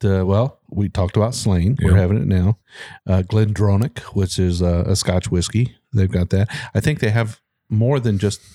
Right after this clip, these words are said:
Speaker 1: Glendronach. I think they have others as well. I'm not familiar. They have some clear brands for, like, tequila. Uh, again, I'm not sure which ones they are.
Speaker 2: So my thought process on that,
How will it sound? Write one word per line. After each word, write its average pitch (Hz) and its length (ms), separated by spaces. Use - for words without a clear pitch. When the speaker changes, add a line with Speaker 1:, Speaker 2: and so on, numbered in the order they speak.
Speaker 1:
Glendronach. 87 540
I 98 40
think 104 200
they 101 80
have 90 120
others 90 300
as 85 120
well. 92 300
I'm 95 120
not 92 160
familiar. 101 300
They 110 180
have 113 220
some 110 220
clear 110 640
brands 92 480
for, - 180
like, 92 220
tequila. 98 600
Uh, 95 240
again, 98 320
I'm 92 120
not 92 140
sure 87 460
which 98 180
ones 87 220
they 85 100
are. 82 300
Speaker 2:
So - 100
my 117 140
thought - 500
process 85 400
on 87 100
that, 80 240